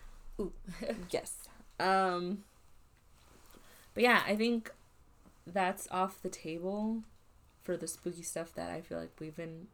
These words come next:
Speaker 2: like, experienced and encountered.
Speaker 1: Yeah.
Speaker 2: Um, do you wanna talk about, like, some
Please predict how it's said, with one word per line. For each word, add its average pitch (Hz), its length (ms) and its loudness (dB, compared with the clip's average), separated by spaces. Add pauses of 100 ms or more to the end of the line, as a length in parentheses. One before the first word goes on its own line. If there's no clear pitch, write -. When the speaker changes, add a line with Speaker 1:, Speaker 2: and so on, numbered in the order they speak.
(180)
Speaker 2:
like, 160 160 -6
experienced 151 800 -10
and 156 120 -8
encountered. 156 840 -8 (180)
Speaker 1:
Yeah. 208 80 -10 (480)
Speaker 2:
Um, 107 480 -10 (800)
do 180 80 -4
you 165 40 -2
wanna 156 120 -6
talk 175 220 -12
about, - 260 -6
like, - 120 -10
some 185 400 -8